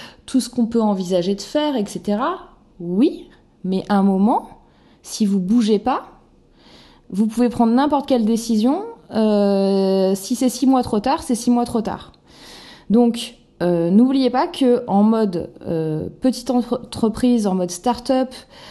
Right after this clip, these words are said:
ou même en mode, euh, grosse, grosse boîte, chaque minute que vous passez sur un projet, c'est du temps, et le temps, c'est de l'argent. Donc,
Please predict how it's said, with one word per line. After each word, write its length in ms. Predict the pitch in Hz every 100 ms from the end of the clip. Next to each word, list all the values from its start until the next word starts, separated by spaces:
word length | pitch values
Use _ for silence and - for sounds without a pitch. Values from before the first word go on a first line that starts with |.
| - - -
ou 120 | 320 370
même 380 | 370 339 240 -
en 160 | 220
mode, 260 | 226 220 190
euh, 1300 | 196 185 180 180 175 170 170 170 165 165 151 135 - - 95 - - - _ _ _ -
grosse, 480 | 165 202 277 277 185
grosse 340 | 196 202 220
boîte, 640 | 185 202 403 392 - - - - - - - - - - -
chaque 640 | - - 339 330 - - - - -
minute 760 | 220 320 349 339 349 - - _ _ _ _ _ -
que 100 | 220
vous 160 | 208
passez 640 | 202 254 254 - 277 262 220
sur 300 | - 190 175
un 80 |
projet, 580 | 175 - 226 202 285 427 - - -
c'est 220 | - - 185
du 160 | 185
temps, 420 | - 262 320 - - - - -
et 80 |
le 140 | 208 202
temps, 260 | 208 349 381
c'est 200 | - 208
de 80 |
l'argent. 500 | 226 240 240 220 - - _ - - -
Donc, 500 | 185 302 285 - -